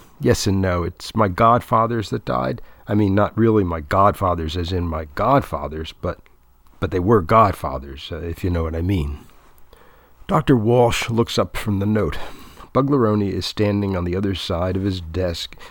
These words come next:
in his unwanted finery, the only off note in his fashion statement being the beat-up old backpack hanging from one shoulder. "No, Hamlet, I haven't the foggiest notion what you mean."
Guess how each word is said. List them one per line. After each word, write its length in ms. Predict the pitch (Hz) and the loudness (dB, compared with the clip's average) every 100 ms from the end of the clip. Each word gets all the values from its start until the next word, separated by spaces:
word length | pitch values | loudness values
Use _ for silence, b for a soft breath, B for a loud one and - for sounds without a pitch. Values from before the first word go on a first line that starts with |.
| B | B
in 100 | 101 | 0
his 120 | 92 | 0
unwanted 560 | 98 95 90 92 82 | 0 0 0 -2 -6
finery, 600 | - - 82 78 82 82 - B B B B | -6 -6 -4 -6 -8 -8 -12 B B B B
the 120 | 123 | 6
only 220 | 151 165 127 | 10 10 8
off 380 | 131 120 - | 4 2 0
note 320 | 101 101 104 113 | 0 0 -2 -2
in 80 | |
his 160 | 107 107 | -2 -2
fashion 420 | - 95 92 92 | -2 -2 -2 -4
statement 640 | 87 92 87 92 98 90 | -4 -4 -6 -4 -6 -4
being 340 | - 123 101 101 | 0 2 2 0
the 80 | 87 | -2
beat-up 420 | 92 117 107 - | -2 0 0 -4
old 380 | - 101 101 87 | -2 0 0 -2
backpack 580 | - 123 104 - 80 80 | -4 -4 -4 -4 -4 -4
hanging 420 | - 113 104 87 | -2 0 0 0
from 280 | 82 95 90 | -2 -2 0
one 200 | 85 87 | 0 -2
shoulder. 520 | 82 120 110 90 76 - b b _ _ _ _ B B | -2 2 2 0 -4 -12 b b _ _ _ _ B B
"No, 340 | 117 139 139 | 8 10 10
Hamlet, 480 | 127 120 131 131 123 | 8 6 6 4 2
I 140 | 110 120 | 2 4
haven't 400 | 123 123 139 131 | 2 2 -2 -4
the 80 | |
foggiest 720 | 120 - 113 123 95 90 78 90 | -6 4 6 6 4 0 -2 -4
notion 360 | 80 73 82 | -4 -6 -6
what 140 | 80 78 | -6 -4
you 100 | 87 | -2
mean." 360 | 85 73 73 | -2 -2 -4